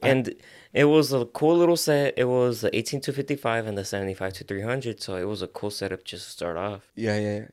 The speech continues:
Speaker 1: Yeah, that's good. I actually, uh, have a funny story about that camera, actually.
Speaker 2: Ooh.
Speaker 1: So
Speaker 2: What you got?
Speaker 1: so I, I own that camera as well.
Speaker 2: Mm-hmm.
Speaker 1: Um, so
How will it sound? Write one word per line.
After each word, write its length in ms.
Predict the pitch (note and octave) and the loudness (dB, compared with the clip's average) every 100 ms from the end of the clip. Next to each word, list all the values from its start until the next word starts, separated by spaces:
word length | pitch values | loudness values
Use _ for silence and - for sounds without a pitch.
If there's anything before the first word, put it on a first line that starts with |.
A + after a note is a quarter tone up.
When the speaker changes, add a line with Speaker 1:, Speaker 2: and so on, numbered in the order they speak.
| - | -2
Speaker 1:
Yeah, 160 | B2+ | 0
that's 240 | B2+ C3 - | 0 -4 -6
good. 240 | B2 - _ _ _ _ _ _ - | -6 -6 _ _ _ _ _ _ -10
I 140 | A2 A#2+ | -2 0
actually, 460 | C3+ C#3 C3+ A#2 | 0 2 4 4
uh, 200 | A2+ - - | 2 0 -2
have 180 | A#2 B2 | 2 4
a 80 | A2+ | 2
funny 300 | - A#2+ A#2 | 0 0 -2
story 360 | - C3+ D#3 | 2 2 4
about 280 | A#2+ A2 - | 2 0 -4
that 160 | C#2+ F2 | -4 -4
camera, 400 | A#2+ A2 A2+ A#2 | -2 -2 -2 2
actually. 380 | F4 F#4+ G4 G4+ | 6 8 10 10
Speaker 2:
Ooh. 640 | G#4 G#4+ G#4+ G#4+ G#4 G4 | 10 8 8 8 8 6
Speaker 1:
So 300 | F4 - B2+ | 4 6 8
Speaker 2:
What 260 | B2 C3 - | 8 2 0
you 60 | C3 | -4
got? 320 | A#2 A#2 G#2+ - - | 0 0 -2 -6 -10
Speaker 1:
so 260 | - B2+ | 2 6
I, 100 | B2 C3+ | 6 6
I 140 | B2+ D3 | 6 4
own 220 | D3+ D#3 | 4 0
that 180 | B2 A#2+ | -2 -2
camera 280 | B2 A#2+ A2+ | -4 -2 -2
as 100 | A2 | 0
well. 160 | C3 | 0
Speaker 2:
Mm-hmm. 680 | C#3+ E3 D#3 C3 _ _ - | 0 2 0 -2 _ _ -4
Speaker 1:
Um, 280 | A#2 A2+ G#2 | -2 -2 -4
so 540 | - B2 A#2 A2+ - | 2 6 6 4 0